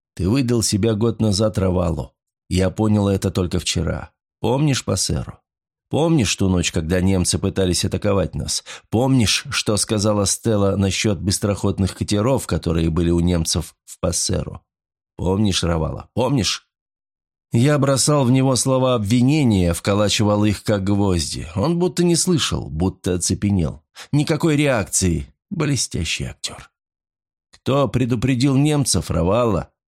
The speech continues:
безжалостно продолжал я. "Почему они не послали против нас свои быстроходные катера? Я скажу тебе почему. Они знали, что не смогут нас взять.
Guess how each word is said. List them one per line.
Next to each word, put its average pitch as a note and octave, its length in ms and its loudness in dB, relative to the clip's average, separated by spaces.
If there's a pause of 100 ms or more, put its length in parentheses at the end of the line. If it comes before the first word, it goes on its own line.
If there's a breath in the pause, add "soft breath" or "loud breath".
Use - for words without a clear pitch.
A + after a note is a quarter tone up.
(140)
безжалостно D#2+ 720 -2
продолжал D#2+ 600 -2
я. - 240 -12 (640)
"Почему A#2+ 460 2
они A#2+ 220 4
не A#2 100 4
послали A2+ 520 0
против A2 400 -2
нас C3 240 2
свои A2 300 2
быстроходные A2 760 0
катера? A2 560 -4 (540)
Я F2+ 180 0
скажу D#3+ 360 0
тебе E3 260 0
почему. F#2 500 -2 (360 loud breath)
Они A#2+ 260 2
знали, C#3 340 0
что C#3 220 0
не C3+ 140 2
смогут B2+ 420 0
нас B2 220 0
взять. A#2+ 420 -2